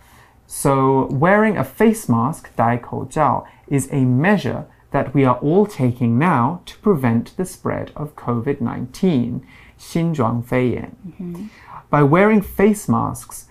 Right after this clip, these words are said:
Speaker 1: we are helping prevent the spread of the disease. Where this has helped a lot,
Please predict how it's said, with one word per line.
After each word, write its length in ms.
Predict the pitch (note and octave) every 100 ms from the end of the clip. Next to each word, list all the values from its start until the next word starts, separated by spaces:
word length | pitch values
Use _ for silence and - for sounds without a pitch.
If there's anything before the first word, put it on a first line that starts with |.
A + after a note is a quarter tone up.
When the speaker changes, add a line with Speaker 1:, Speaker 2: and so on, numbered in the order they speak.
| -
Speaker 1:
we 180 | - D3+
are 220 | F#3 G3
helping 540 | F#3 - C3+ B2 C3+ B2
prevent 640 | - A#2+ B2 D#3 E3 D#3+
the 80 | F3
spread 320 | D#3+ - A#2
of 120 | A2+
the 80 | A#2
disease. 800 | A2+ A2+ C3+ C3 D#2+ D#2+ - - _ _ _ - -
Where 220 | C3+ C#3
this 220 | B2+ C3 -
has 120 | B2
helped 360 | - C#3 C3 B2+
a 60 |
lot, 500 | A#2 F3 F3+ - -